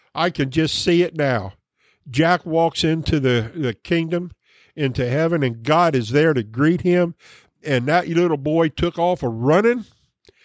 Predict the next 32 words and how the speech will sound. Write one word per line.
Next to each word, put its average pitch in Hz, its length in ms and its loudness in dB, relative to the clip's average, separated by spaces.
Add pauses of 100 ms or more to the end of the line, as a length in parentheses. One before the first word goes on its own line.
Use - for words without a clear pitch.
(200)
because 135 400 0
he 160 140 4
had 139 220 4
a 101 60 0
new 143 260 0
body. 151 440 2 (720)
He's 131 220 -6
got 139 180 0
a 117 80 -4
new 175 260 0
life. 151 440 2 (320)
And 123 240 -4
God 190 300 2
is 165 80 -2
standing 185 420 0
there 175 200 -4
going, 156 240 -4 (160)
"Jack, 254 420 0 (260)
Jack, 254 240 -4
wait 294 260 -2
a 339 40 -4
minute. 233 320 0
I 196 120 -2
gotta 202 240 -6
talk 277 340 -2
to 208 200 -2
you." 147 200 -6 (1120)
But 143 140 -2
he 190 120 2
took 214 240 0
off 196 260 0
running. 180 440 2